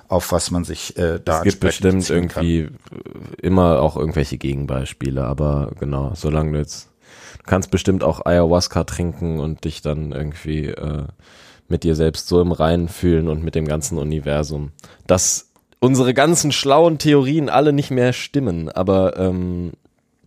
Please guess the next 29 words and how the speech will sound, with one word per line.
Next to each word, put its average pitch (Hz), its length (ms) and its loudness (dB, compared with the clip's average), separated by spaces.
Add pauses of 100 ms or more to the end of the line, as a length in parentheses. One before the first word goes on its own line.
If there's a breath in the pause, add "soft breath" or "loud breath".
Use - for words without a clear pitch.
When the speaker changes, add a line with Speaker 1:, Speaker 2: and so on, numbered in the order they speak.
(220)
Speaker 2:
ja, 92 120 4
im - 260 -4
Allgemeinen, 90 680 2 (1000 soft breath)
ähm, 80 560 0
ist - 180 -4
das, - 360 2
ist 85 160 -4
das 87 160 -2
ganz 87 180 0
grundlegend. 87 480 -2
Und 92 120 0
ich - 120 -2
find, 101 380 0 (120)
ähm, 87 540 0 (880 soft breath)
das 87 160 -2
ist 95 140 0
total 92 480 4
nah, 90 340 4
also 82 320 0 (880 soft breath)
ich - 140 -20
find 92 140 2
das - 280 -4 (180)
cool, 95 200 4
wir, 82 400 0
äh, 82 180 0
entfernen 92 460 2
uns 80 180 -4
heute 82 480 2
auch - 280 -6